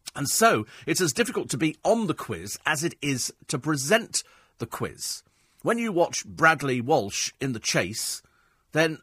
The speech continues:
that's, you know, he doesn't jump up and down, he doesn't do anything. Sometimes he collapses and he corpses and things like that. But he doesn't, he doesn't, you know, he presents it. You're presenting a thing because you're not the star of it.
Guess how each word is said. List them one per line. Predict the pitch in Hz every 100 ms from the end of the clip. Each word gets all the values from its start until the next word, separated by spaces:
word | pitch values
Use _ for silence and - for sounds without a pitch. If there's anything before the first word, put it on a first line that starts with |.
| -
that's, | 131 185 - -
you | 190
know, | 170
he | 131 160
doesn't | 175 170
jump | 131 156 156
up | 151
and | 170
down, | 135 151 156 156 160
he | 123
doesn't | 135 147
do | 139
anything. | 143 -
Sometimes | 117 110 127
he | 151 - _
collapses | - 131 - - 139
and | 135
he |
corpses | 95 143 131 - 123
and | 120
things | 120
like | 120 117
that. | 117 98 - -
But | -
he | 156
doesn't, | 202 202 185 - - - _ _ _ _
he | -
doesn't, | 160 165 160 -
you | 151
know, |
he | 104 151
presents | - 160 226 220 -
it. | 101 80 -
You're | 135 139
presenting | - 143 143 - 143
a |
thing | 131 135
because | 107 131 107
you're | 123 208
not | 151 -
the | -
star | - 190 190 104
of | 85
it. | 101